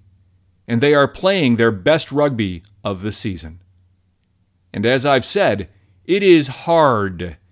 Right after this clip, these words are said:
to beat the same team twice in a season. So who's gonna win it all? Will Canterbury's now legendary will to win prevail? Or will this game of Christians and Lions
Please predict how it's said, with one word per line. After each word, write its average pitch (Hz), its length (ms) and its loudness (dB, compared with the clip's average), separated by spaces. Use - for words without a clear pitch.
to 131 120 -2
beat 127 240 0
the 113 80 -4
same 139 400 -2
team 127 380 -2
twice 110 580 -6
in 110 120 -4
a 107 80 -4
season. 87 460 -8
So 175 120 2
who's 220 180 4
gonna 214 140 2
win 196 160 2
it 170 80 2
all? 104 340 2
Will 104 100 -4
Canterbury's 185 640 4
now 170 180 4
legendary 180 720 4
will 160 480 6
to 180 140 4
win 175 380 2
prevail? 175 640 0
Or 143 140 2
will 160 240 6
this 220 240 4
game 151 280 2
of 123 120 -2
Christians 165 520 -2
and 139 120 0
Lions 135 720 0